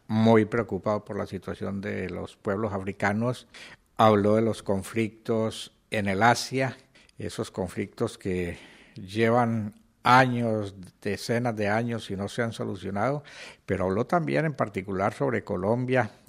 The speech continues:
y los problemas que hemos tenido, problemas por la naturaleza, por las lluvias, por las inundaciones, pero también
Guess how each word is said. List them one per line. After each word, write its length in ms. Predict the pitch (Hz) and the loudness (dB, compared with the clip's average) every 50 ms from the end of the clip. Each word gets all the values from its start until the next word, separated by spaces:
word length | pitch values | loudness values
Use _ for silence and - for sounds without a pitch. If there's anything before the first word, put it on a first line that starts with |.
| - _ | -20 _
y 100 | - 107 | -8 -6
los 160 | 98 92 92 - | -6 -6 -6 -8
problemas 520 | - - 95 87 90 101 104 113 117 - | -8 -8 -6 -4 -4 -2 -2 -2 -4 -2
que 100 | - 123 | -4 -4
hemos 200 | 113 117 117 - | -4 -4 -6 -4
tenido, 520 | - 107 90 95 92 95 110 131 131 - - - - - - _ | -4 -4 -4 -2 -2 -2 0 -2 -2 -4 -8 -14 -20 -20 -12 _
problemas 600 | - 110 98 95 98 101 98 107 127 127 117 - | -4 -2 -2 0 0 -2 0 0 0 0 0 -2
por 300 | - - 104 98 98 95 | -6 -4 -4 -2 -2 -2
la 500 | 98 98 98 98 95 92 90 85 87 90 | -2 0 0 -2 -2 -2 -4 -6 -6 -6
naturaleza, 1000 | 98 101 101 95 - 101 95 95 92 98 120 127 131 131 120 - - 127 107 - | -4 -4 -4 -4 -4 -6 -6 -4 2 6 8 8 8 8 6 2 0 -2 -2 -2
por 160 | - 107 101 | -2 -4 -2
las 160 | 98 95 90 | -2 -2 -4
lluvias, 540 | 87 104 113 120 123 123 123 117 117 107 - | -2 0 0 2 2 0 0 -2 -2 -2 -2
por 160 | - - 107 | -6 -8 -6
las 120 | 107 98 104 | -4 -4 -4
inundaciones, 840 | 101 95 98 98 92 95 92 - - 107 110 123 139 151 147 - - - - - - - _ _ - | -4 -4 -4 -4 -4 -6 -6 -6 -4 -4 -2 -2 -2 -2 -4 -6 -10 -20 -20 -20 -20 -20 _ _ -6
pero 240 | 98 95 98 98 | -4 -2 -2 -4
también 720 | 95 - 101 95 95 95 87 98 101 110 127 131 147 151 139 | -4 -4 -4 -4 -4 -6 -6 -4 -2 0 0 0 -2 -6 -8